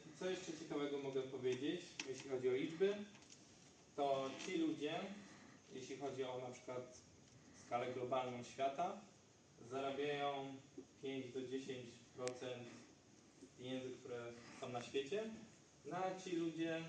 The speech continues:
po prawej stronie zarabiają od tych dziewięćdziesięciu do dziewięćdziesięciu pięciu procent pieniędzy, które są na świecie.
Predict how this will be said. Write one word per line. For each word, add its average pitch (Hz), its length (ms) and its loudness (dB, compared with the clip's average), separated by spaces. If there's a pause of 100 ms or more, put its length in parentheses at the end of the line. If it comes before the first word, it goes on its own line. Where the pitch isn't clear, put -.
(540)
po 139 60 6
prawej 135 380 2
stronie 135 460 -4 (120)
zarabiają 120 400 -2
od 113 120 -6
tych 110 120 -6
dziewięćdziesięciu 117 840 -6
do 110 100 -4
dziewięćdziesięciu 113 640 -8
pięciu 110 280 -8 (1200)
procent 110 560 -6
pieniędzy, 110 320 -4 (120)
które 110 200 -6 (440)
są 107 140 -12
na 104 140 -10
świecie. - 260 -10